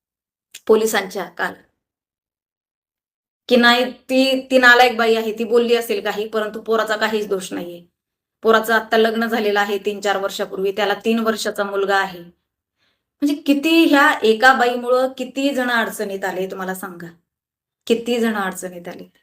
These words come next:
किती विचित्र असतात ना. पण तिने चुकीच्या बाईशी पंगा घेतलाय. आता माझ्याकडं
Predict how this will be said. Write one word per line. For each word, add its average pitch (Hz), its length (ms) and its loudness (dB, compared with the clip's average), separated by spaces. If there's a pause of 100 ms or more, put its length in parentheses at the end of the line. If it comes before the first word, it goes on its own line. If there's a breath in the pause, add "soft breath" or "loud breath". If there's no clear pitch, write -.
(800)
किती 277 200 -2
विचित्र 254 400 -2
असतात 226 360 -2
ना. 208 100 -12 (880)
पण 294 120 8
तिने 339 200 2
चुकीच्या 311 320 0
बाईशी 277 280 4
पंगा 226 260 0
घेतलाय. 202 380 -4 (3250)
आता 214 160 0
माझ्याकडं 233 460 2